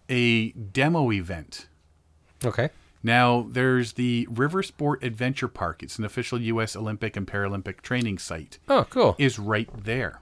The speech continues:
Speaker 2: So they demoed them there?
Speaker 1: So you can, well, they have the Whitewater Class three Rapids,
Speaker 2: Yeah.
Speaker 1: um, right there.
Speaker 2: Mm-hmm.
Speaker 1: And it's right next to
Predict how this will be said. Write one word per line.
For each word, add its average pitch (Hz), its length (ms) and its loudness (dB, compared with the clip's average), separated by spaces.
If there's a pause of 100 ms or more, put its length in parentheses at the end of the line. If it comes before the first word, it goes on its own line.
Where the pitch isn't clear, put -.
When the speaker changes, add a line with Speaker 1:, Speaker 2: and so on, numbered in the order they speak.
(100)
Speaker 2:
So 143 200 4
they 123 240 8
demoed 113 380 6
them 117 160 2
there? 151 300 0
Speaker 1:
So 143 260 6
you 131 200 6
can, 127 420 0 (340)
well, 135 140 2
they 135 120 6
have 156 440 2
the 113 100 0
Whitewater 123 840 2 (220)
Class 123 420 0
three 123 240 0
Rapids, 113 640 -2
Speaker 2:
Yeah. 123 140 4 (680)
Speaker 1:
um, 107 600 2
right 117 260 0
there. 110 400 -2
Speaker 2:
Mm-hmm. 135 240 4 (500)
Speaker 1:
And 139 140 4
it's - 260 -2
right 143 400 2
next 147 500 -2
to 147 600 2